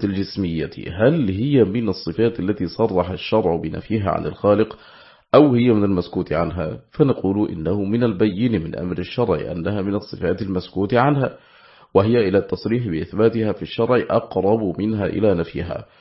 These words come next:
وذلك أن الشرع قد صرح بالوجه واليدين في غير آية من الكتاب العزيز،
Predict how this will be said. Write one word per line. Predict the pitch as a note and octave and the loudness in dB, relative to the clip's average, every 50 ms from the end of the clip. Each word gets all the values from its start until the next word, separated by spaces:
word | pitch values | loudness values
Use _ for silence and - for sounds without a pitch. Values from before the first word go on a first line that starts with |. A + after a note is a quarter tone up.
| _ _ _ _ _ | _ _ _ _ _
وذلك | F#2+ F#2+ A#2 C3+ D3 C3+ C3+ C3+ | 2 4 6 6 6 4 2 2
أن | G#2 G#2+ A2 G#2 | 2 2 2 2
الشرع | G2+ - - A#2 F#2+ E2 E2 | 0 0 0 0 0 0 0
قد | - - F#2+ | -2 -4 -6
صرح | - - G#2 G#2 G#2 G2+ G#2+ | -2 -2 0 0 0 0 0
بالوجه | F#2+ F#2+ G2 G#2 A2 A#2 G2 F#2+ F#2+ | -2 -2 2 4 4 4 4 2 0
واليدين | F2+ G#2 G#2+ A2 G#2+ G2+ A#2+ B2+ B2 A2 G2+ | 0 2 2 0 0 0 0 -2 -4 -4 -4
في | - G#2 | -4 -2
غير | F#2+ A#2 B2 G#2 F#2+ D2 D2 G2+ | -2 -2 -2 -2 -2 -2 0 0
آية | A#2 A#2+ A#2+ - - G2+ | 0 -2 -2 -4 -6 -4
من | G2+ G2+ G2 | -4 -2 -2
الكتاب | F#2+ F#2 - - - - F2+ G2 G#2+ | -4 -6 -8 -8 -4 -4 -2 0 0
العزيز، | F#2 G2 G#2 G#2+ C3+ B2+ - F#2 F#2 - | 2 2 2 0 0 -2 -4 -6 -10 -16